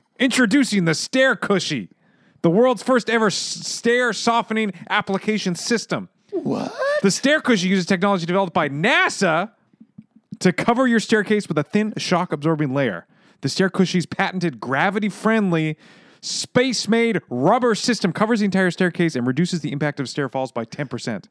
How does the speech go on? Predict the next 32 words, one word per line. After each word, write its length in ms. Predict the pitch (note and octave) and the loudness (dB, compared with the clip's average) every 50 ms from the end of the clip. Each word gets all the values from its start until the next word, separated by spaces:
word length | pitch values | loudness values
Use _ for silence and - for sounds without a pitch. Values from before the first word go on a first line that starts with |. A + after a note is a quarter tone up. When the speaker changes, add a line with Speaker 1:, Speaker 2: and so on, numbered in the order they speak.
| - - - | -20 -6 -2
Speaker 2:
Ten 240 | - A4 G#4+ F#4 A#3 | 0 0 0 0 -2
percent? 760 | - E3+ D3+ - - G4+ G#4+ E4+ G#3+ F3 A3 G3 - - - _ _ _ _ _ - | -2 -4 -4 -2 -2 0 0 2 2 0 0 -2 -4 -10 -14 _ _ _ _ _ -4
Speaker 1:
Yes. 280 | - C#3+ D3 B2 - | 0 0 0 0 -2
Don't 260 | - - E3+ A3 C4 - | 0 2 2 2 2 0
spend 320 | - - B3+ B3+ B3 G3+ | 0 0 2 2 2 2
thousands 340 | - G3+ G3+ G#3+ G3 G3 F#3 | 2 2 4 4 2 2 0
of 80 | F#3+ E3+ | 2 2
dollars 240 | F#3+ F3+ F3+ F3 D#3 | 4 4 4 2 2
on 80 | E3 | 0
expensive 380 | D#3 - - - F#3+ E3 D#3 C#3 | -2 -2 0 -2 -2 -2 -2 -2
hydraulic 380 | C#3+ D#3+ C#3+ E3+ F3 F3 D#3+ - | -2 0 2 2 0 0 0 -2
stair 200 | - F#3+ F#3 F3+ | -2 -2 -2 0
lifts. 200 | E3 D#3 - - - - - | 0 -2 -4 -6 -18 -20 -14
Spend 280 | - - B3+ C4 B3+ G3+ | -6 0 0 0 2 2
thousands 380 | A#3 A3+ A#3+ A#3 G#3 G#3+ G3+ | 2 2 2 2 2 2 0
of 80 | A3 F#3 | 0 2
dollars 340 | G#3 G#3+ G#3 G#3+ G#3+ F#3+ - - - E3+ - | 4 4 4 4 2 0 -2 -6 -16 -10 -2
on 160 | - F3+ F3+ | 0 0 2
the 60 | E3 | 2
s-, 240 | D#3+ - - - - _ - - - | 0 -2 -4 -8 -10 _ -20 -18 -6
on 200 | - E3 E3+ F#3 | -2 0 2 4
the 260 | F3 E3+ E3 D#3 C#3+ C3 | 4 4 2 2 0 -4
Space 380 | - - - B3 C4+ C4+ - | -6 -2 0 2 2 2 0
Cushy. 500 | - - - B3 A#3+ - F#3+ C#3 G#2+ F#2 - _ _ _ _ _ _ _ _ _ _ _ _ _ _ _ _ _ _ _ _ _ _ _ _ _ _ _ _ _ _ _ _ _ _ _ _ _ _ _ _ _ _ _ - _ _ _ _ _ - _ _ _ _ _ _ _ _ _ _ _ _ - - - - _ _ _ _ - | -2 0 2 2 2 2 0 -2 -2 -4 -8 _ _ _ _ _ _ _ _ _ _ _ _ _ _ _ _ _ _ _ _ _ _ _ _ _ _ _ _ _ _ _ _ _ _ _ _ _ _ _ _ _ _ _ -20 _ _ _ _ _ -20 _ _ _ _ _ _ _ _ _ _ _ _ -20 -20 -20 -20 _ _ _ _ 0
Use 280 | - F3+ B3 C4+ A#3+ G3+ | 2 4 4 4 4 2
the 100 | A#3+ G3 | 0 -2
Stair 300 | - - B3 B3+ C4 B3+ | 0 2 2 2 2 2
Cushy 420 | - F#3 C4 B3+ - - B3+ C4 | 2 2 2 2 4 2 2 2
<laughs> 220 | A#3+ - - - - | 0 -2 -4 -4 0
to 100 | G3+ F#3+ | 0 0
keep 240 | - A3 B3+ A#3+ A3 | 2 2 2 4 2
an 100 | G#3 | 2